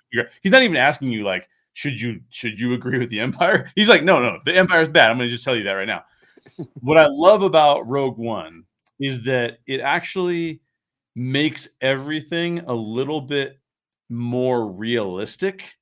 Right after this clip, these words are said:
Speaker 1: So a lot of
Speaker 2: Mm.
Speaker 1: people, I think, who don't like Rogue One probably don't want that realism in Star Wars. They just want it to be like, "Look,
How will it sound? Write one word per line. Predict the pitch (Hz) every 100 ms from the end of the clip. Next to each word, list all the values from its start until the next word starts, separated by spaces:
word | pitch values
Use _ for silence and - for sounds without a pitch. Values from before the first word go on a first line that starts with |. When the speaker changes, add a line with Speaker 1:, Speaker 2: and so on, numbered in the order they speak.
| _ 127
Speaker 1:
So | 180 175
a |
lot | 151 175
of | 156
Speaker 2:
Mm. |
Speaker 1:
people, | 214 165
I | 147
think, | 143 - -
who | 120
don't | 120 127
like | 113 117
Rogue | 113 104
One | 98 104 151
probably | 143 - 160 202 170 147
don't | 101 131 135 107
want | 113 131 120 120
that | 107 101
realism | 113 117 110 95 98 98
in | 101
Star | - 131 104
Wars. | 90 117
They | 127
just | 131
want | 147 135
it |
to | 120
be | 127
like, | 101 - _ _ -
"Look, | 139 123